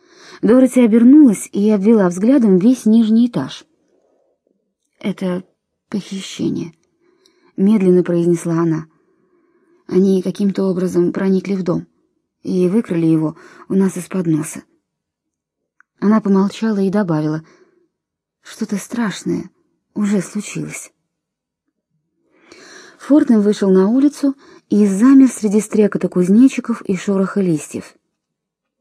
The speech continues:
«Прорицатели конца света», подумал он. «Своё слово сказали. Сперва миссис Гудбади, затем Роджер, а теперь их компания пополнилась женой Роджера.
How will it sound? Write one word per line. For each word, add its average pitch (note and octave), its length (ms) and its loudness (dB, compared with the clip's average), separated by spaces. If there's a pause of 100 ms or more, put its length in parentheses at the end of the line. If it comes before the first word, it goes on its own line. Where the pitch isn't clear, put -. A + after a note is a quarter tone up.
(440)
«Прорицатели E3 840 -4
конца D3 420 -4
света», D3 480 -6 (500)
подумал E3+ 460 2
он. D#3 220 -10 (600)
«Своё F#3+ 400 0
слово C#3+ 260 -2
сказали. C#3 560 -6 (360)
Сперва A3+ 400 0
миссис D#3+ 380 2
Гудбади, F#3+ 600 0 (220)
затем D3 400 0
Роджер, F3 400 0 (500)
а F#3+ 100 -2
теперь G#3 360 2
их F#3 80 0
компания D#3 580 2 (220)
пополнилась F#3 580 2
женой D3 360 2
Роджера. D#3 420 -2